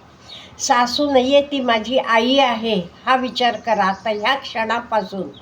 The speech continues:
त्या सासूबाई नाही आहेत, माझ्या आई आहेत. आणि तुमची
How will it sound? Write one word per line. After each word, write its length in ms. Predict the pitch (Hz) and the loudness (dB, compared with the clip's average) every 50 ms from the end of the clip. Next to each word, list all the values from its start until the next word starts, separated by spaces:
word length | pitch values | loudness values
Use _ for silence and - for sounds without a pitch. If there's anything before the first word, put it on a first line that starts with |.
| - - - - - - - - - | -20 -20 -20 -20 -20 -20 -20 -12 0
त्या 140 | - 254 254 | 2 2 2
सासूबाई 640 | 247 - 254 240 226 - 247 240 240 254 240 254 254 | 2 2 0 0 0 0 -2 2 2 2 2 2 0
नाही 300 | 254 247 226 226 226 240 | 0 0 0 0 0 0
आहेत, 200 | 269 262 - 226 | 0 -2 -2 -6
माझ्या 420 | 220 208 202 202 190 220 226 226 | 0 0 2 2 2 2 2 4
आई 260 | 214 202 196 196 202 | 4 4 4 4 4
आहेत. 300 | 202 185 170 160 165 151 135 - - - - - - - - - - - - - - - - - - - - - - - - | 4 4 4 0 -6 -10 -10 -14 -20 -20 -20 -20 -20 -20 -20 -20 -20 -20 -20 -20 -20 -20 -20 -20 -20 -20 -20 -20 -20 -6 -2
आणि 320 | 220 233 247 240 254 254 - - | -2 0 2 0 0 -2 -2 -8
तुमची 340 | 233 202 202 196 - 277 | -6 -6 -6 -6 -4 -4